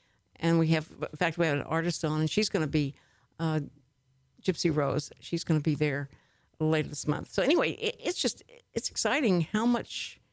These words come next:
uh, how much is going on in and around this area. And it is, uh,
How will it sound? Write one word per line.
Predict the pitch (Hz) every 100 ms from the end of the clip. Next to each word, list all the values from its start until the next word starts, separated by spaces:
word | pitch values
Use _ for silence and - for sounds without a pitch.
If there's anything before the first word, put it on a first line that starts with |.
| _ _ _ _ _ -
uh, | 175 170
how | 220
much | 220 -
is | 170
going | 202 190 175
on | - 202 190 175 180 _ _ _
in | 208 247
and | 214
around | 190 180
this | 175 -
area. | 196 214 185
And | 113 170
it | 190
is, | 196 170 -
uh, | 165 156 -